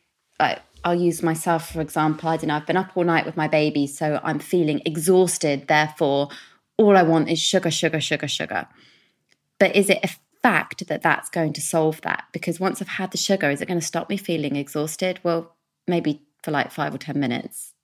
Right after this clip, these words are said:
but then it's, it's not going to be helpful to me. So try and really address what you're feeling and if food is going to be the solution that's going to help.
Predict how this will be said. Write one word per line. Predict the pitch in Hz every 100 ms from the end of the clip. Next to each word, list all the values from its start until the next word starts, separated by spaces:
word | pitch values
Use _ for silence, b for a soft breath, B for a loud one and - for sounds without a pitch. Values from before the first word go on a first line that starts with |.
| _
but | -
then | 147
it's, | 127 - - - -
it's | - 135
not | 113
going | 131 120
to | -
be |
helpful | 120 135 - - _
to | -
me. | - - B B B B B
So | 208
try | - 277
and | 311
really | 294 262
address | 247 202 -
what | -
you're | 196
feeling | - 196 170 143
and | 143
if | -
food | - 185 185
is | 175
going | - 165 160
to | 160
be | 160 156
the | 151 160
solution | - 160 160 160 147 139
that's | 131
going | - 151 143
to | 143
help. | - - - 156 - _